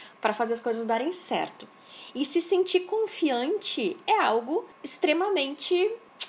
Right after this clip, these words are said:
necessário, fundamental,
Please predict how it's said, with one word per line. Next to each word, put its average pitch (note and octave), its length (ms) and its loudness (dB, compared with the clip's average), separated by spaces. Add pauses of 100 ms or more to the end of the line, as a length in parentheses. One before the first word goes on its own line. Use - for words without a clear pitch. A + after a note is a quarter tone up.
(180)
necessário, C4+ 880 0
fundamental, A#3+ 1160 0